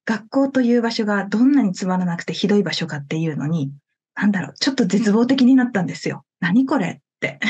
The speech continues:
<laughs> で、その上で自分自身も勉強しないと、やっぱいいクラスが作れないと思っ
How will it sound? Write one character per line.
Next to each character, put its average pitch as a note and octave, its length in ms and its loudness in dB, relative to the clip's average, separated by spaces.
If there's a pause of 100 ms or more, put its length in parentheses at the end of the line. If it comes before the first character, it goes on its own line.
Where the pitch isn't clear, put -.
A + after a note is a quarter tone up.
(280)
<laughs> - 420 -18
で、 C4+ 300 0 (340)
そ C4+ 140 2
の E4+ 200 2
上 F#4+ 160 2
で C#4 400 2
自 A#3 160 2
分 D#4+ 100 4
自 G4 180 2
身 D#4 60 2
も B3+ 60 6
勉 A#3+ 200 4
強 C#4 160 2
し C4+ 160 2
な C4+ 140 6
い C#4 140 2
と、 A3+ 200 0
や A3 80 0 (140)
っ - 40 -12
ぱ C4 100 0
い C4+ 120 4
い C#4 60 -4
ク D4+ 80 -2
ラ B3 140 0
ス G3+ 120 -8
が F3 160 -6
作 - 200 -6
れ A#3+ 120 2
な A3 140 0
い F3+ 100 -4
と G#3+ 140 -4
思 G#3+ 320 2
っ C4 60 -8